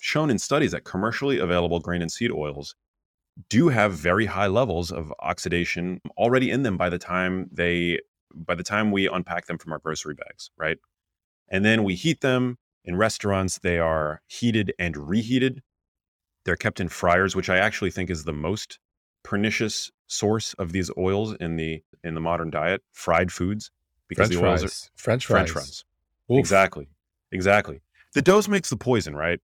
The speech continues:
Speaker 1: So if you're just ingesting a little bit here and there, I think it's probably fine. It's fine. I wouldn't be too concerned about it. I know that I do when I eat in restaurants because those are the kinds of oils that restaurants use. But when we're talking about fried foods, those oils are in those fryers for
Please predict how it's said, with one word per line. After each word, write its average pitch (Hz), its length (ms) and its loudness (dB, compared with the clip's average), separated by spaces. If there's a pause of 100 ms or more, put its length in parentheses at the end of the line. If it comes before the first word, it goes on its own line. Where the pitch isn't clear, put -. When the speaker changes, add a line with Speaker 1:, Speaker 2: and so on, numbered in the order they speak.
(140)
Speaker 1:
So 117 220 4
if 117 100 0
you're 180 120 6
just 175 180 0
ingesting 113 440 2
a 95 60 2
little 95 160 2
bit 87 160 0
here 87 160 0
and 82 100 -2
there, 85 400 0
I 85 120 -2
think 92 240 -4
it's - 140 -8
probably 98 520 0
fine. 73 300 -6 (200)
It's - 160 -6
fine. 71 260 -4 (140)
I 87 60 4
wouldn't 95 340 2
be 90 120 -4
too - 140 -12
concerned 107 340 0
about 98 220 6
it. 87 100 0
I 90 160 2
know 90 180 2
that 82 140 2
I 87 100 4
do 85 240 -2
when 80 140 -4
I 78 60 -4
eat 82 120 -6
in 78 100 -6
restaurants 80 560 -4
because - 420 -10
those 90 220 -2
are 85 40 -6
the 85 80 -4
kinds 82 180 -6
of 73 80 -12
oils 78 240 -2
that 71 140 -10
restaurants 76 440 -10
use. - 280 -18
But 82 80 -4
when 98 120 -2
we're 107 60 0
talking 123 260 -2
about 104 160 -2
fried 85 360 -2
foods, 120 400 -4 (440)
those 90 220 -2
oils 123 260 4
are 92 100 2
in 113 180 2
those 98 200 0
fryers 90 600 0
for 82 640 -2